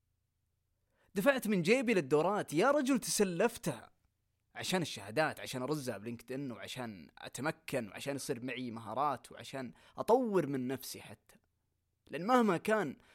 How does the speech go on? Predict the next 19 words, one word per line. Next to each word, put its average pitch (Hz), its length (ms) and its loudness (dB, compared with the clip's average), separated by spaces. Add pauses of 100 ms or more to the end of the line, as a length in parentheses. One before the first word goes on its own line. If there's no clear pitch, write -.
(560)
أنا 214 140 8
إذا 196 120 6
رحت 214 260 0
لهم 170 240 0
لازم 277 300 2
أني 208 380 -2 (680)
أكون 139 540 -4
فعلا 220 480 0
معي 123 540 -4
كفاءة. - 580 -6 (1000)
وأنا 240 400 0
كفاءة. - 540 -12 (1700)
يا 151 100 -6
أخي، 156 200 -6
حتى - 480 -8
اللابتوب 127 800 -4
اللي 120 180 -6
عندي 123 520 -4
يقساط. - 520 -8